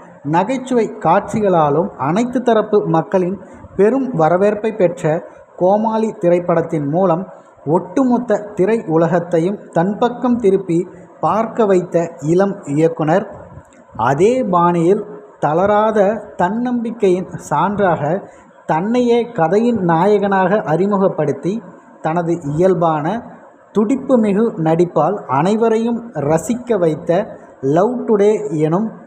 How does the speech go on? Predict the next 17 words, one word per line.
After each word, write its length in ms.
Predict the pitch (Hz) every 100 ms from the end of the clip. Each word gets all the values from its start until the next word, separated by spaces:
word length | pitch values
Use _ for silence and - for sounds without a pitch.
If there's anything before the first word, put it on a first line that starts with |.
| -
மிகப்பெரிய 1080 | 135 143 160 233 240 - 196 240 220 190 214
வெற்றி 420 | 156 165 180 - 247
படத்தை 440 | 208 185 175 165
தந்த 580 | 165 147 147 151 208 - - - -
தமிழ் 340 | 180 226 247 - -
திரையுலகின் 800 | 175 190 180 170 165 196 226 - - -
புதிய 340 | 233 254 247 240
நம்பிக்கை 760 | 156 160 180 190 - 185 202 - - - -
அன்பு 420 | 175 247 247 -
தம்பி 420 | 196 170 165 165 - -
பிரதீப் 400 | 170 185 240 -
ரங்கநாதன் 760 | - 156 160 208 226 214 208 202
அவர்களுக்கு 760 | 143 147 165 156 160 - 240 247 - - _ -
என் 300 | 160 165 165 - -
உளம் 400 | 143 185 233 196
நிறைந்த 680 | 180 185 196 196 151 185 - - -
இனிய 540 | 151 220 254 226 202